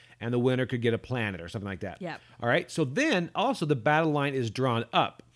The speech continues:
Speaker 1: You advance up, there's now an orange line.
Speaker 2: And then the next round, that's where you start from.
Speaker 1: Next round, you
Speaker 2: Yeah.
Speaker 1: start there. So you don't always have those ships.
Speaker 2: No.
Speaker 1: You're gonna then kinda get reboot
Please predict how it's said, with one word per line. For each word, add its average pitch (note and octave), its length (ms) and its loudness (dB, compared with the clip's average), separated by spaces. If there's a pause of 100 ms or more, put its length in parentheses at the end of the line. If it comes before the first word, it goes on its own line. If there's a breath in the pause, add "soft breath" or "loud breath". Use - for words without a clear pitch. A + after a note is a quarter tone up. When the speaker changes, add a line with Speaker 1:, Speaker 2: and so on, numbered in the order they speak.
(260 soft breath)
Speaker 1:
You D3 120 2
advance C#3 400 2 (100)
up, G3+ 300 0
there's C3+ 180 0
now C#3+ 140 2
an B2+ 100 0
orange C3 380 -2
line. G#3 480 0 (160 soft breath)
Speaker 2:
And F#3+ 160 -6
then G3 100 -2
the F#3 80 -4
next F3+ 240 -4
round, A3 160 -2
that's D#3+ 220 -8
where G3+ 80 -6
you G#3+ 80 -4
start A#3 180 -2
from. C#3 220 -4
Speaker 1:
Next A#2 240 2
round, A2+ 100 0
you G#2+ 60 0
Speaker 2:
Yeah. F3 80 -2
Speaker 1:
start A#2 260 2
there. G#2+ 240 2
So D3 140 -4
you D3 100 0
don't E3 260 2
always F3 360 4
have C#3 180 0
those A2 180 0
ships. - 580 2 (100)
Speaker 2:
No. G3 360 -2
Speaker 1:
You're C#3+ 100 0
gonna D3 180 2
then D3 320 2 (100)
kinda D3 260 0
get C3+ 200 0
reboot C#3 540 2